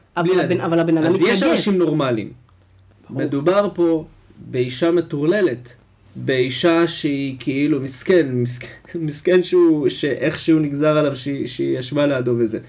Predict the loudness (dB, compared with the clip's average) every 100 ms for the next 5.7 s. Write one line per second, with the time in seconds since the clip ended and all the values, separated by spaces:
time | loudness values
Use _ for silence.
0 | -18 -20 _ _ -6 -2 2 2 0 -8
1 | _ _ _ _ _ _ _ -4 2 4
2 | 4 4 4 4 2 2 -2 2 2 2
3 | 0 -2 -2 -2 0 -2 -4 -6 -4 -2
4 | 0 0 -2 -2 0 2 4 4 2 0
5 | -6 -4 -2 -2 -4 -6